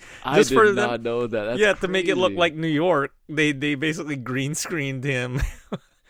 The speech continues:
Speaker 2: You know, kind of like the back projection that they used to do, um, with, with people when they're driving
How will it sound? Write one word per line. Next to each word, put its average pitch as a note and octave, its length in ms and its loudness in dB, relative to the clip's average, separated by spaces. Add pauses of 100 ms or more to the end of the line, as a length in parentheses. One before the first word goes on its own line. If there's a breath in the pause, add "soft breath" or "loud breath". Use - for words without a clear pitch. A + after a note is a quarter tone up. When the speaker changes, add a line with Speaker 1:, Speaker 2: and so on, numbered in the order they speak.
(320 loud breath)
Speaker 2:
You E3 120 0
know, C#3+ 120 -2
kind D3 220 -2
of C#3+ 60 -6
like D3 180 -2
the C3 60 -2
back A2+ 340 2
projection C3 480 -4
that B2+ 140 -6
they C3 80 -4
used B2+ 240 -6
to C#3+ 100 -6
do, B2+ 320 -4
um, A2+ 240 -4
with, G#2+ 400 -10
with A2+ 320 -16
people A2+ 320 -10
when A2+ 140 -8
they're A2 120 -4
driving G#2+ 720 -6